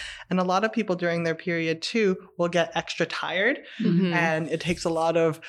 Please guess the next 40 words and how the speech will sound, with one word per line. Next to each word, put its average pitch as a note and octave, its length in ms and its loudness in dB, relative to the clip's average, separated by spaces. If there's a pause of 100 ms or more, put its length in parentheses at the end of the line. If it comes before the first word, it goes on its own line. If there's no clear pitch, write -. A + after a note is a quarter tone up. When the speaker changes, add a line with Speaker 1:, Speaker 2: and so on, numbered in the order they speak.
Speaker 1:
self-regulation F3 960 0
to G#3 80 0
handle G3+ 340 0
all G3 180 2
of G3+ 120 -4
these G#3 180 -6
emotions. G#3 500 -2
And G3 180 -2
if F#3+ 140 -2
you're F3+ 120 2
tired F#3+ 500 0
from - 200 0
other F3 260 4
things G#3 260 0
that F3+ 140 0
your F#3+ 80 2
period F#3+ 340 2
was F3+ 120 -2
causing F3+ 340 0
you E3+ 100 -2
too, G3+ 220 0
then F#3+ 160 0
you F3+ 80 0
can't F#3 300 0
even F#3 300 0 (360)
help G3+ 280 -2
all F#3+ 160 2
of G3 140 -2
your G3 160 2
emotions. G#3+ 760 0 (180)
Speaker 2:
Mm-hmm. F3 360 -2 (600)
Speaker 1:
If F3+ 160 -2
it's - 340 -2 (420)
really, F#3 680 2
really D#3 320 2
bad - 500 -6 (520)
to A3 260 -2
the G3+ 100 2
point D3 560 -2
where D#3+ 720 0